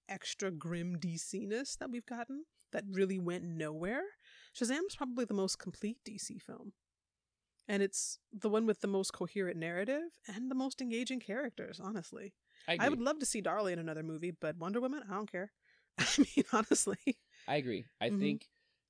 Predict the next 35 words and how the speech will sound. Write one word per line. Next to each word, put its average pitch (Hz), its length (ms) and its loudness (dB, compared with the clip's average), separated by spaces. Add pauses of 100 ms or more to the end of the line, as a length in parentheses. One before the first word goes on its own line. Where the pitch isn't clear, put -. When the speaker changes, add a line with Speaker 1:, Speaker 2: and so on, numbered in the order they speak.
(280)
Speaker 2:
this 139 80 -2
is 135 100 -4
probably, 107 600 0
I - 200 -20
mean, 104 60 -2
it's - 100 -6
not, 101 200 -2
again, 92 180 -6
it's - 120 -10
not 87 140 -8
saying 123 260 -8
a - 60 -12
lo-, - 200 -14
whole 120 260 -4
lot, 87 220 -10 (200)
but 92 200 -6
this - 160 -4
is 127 60 -10
probably 101 580 -2 (240)
Speaker 1:
<laughs> - 200 -16
Speaker 2:
the 101 160 -6
best - 540 -6 (180)
Speaker 1:
Mm-hmm. 175 220 -8 (200)
Speaker 2:
in 92 100 -8
the 165 60 -8
D 170 160 -8
C 85 300 -10 (220)
Speaker 1:
Yeah. 262 260 -4
Speaker 2:
film 98 160 -6
so - 140 -10
far. - 260 -14
Speaker 1:
I 202 80 -6
would 208 120 -2
agree. 220 260 -6 (160)
Mm-hmm. 190 200 -8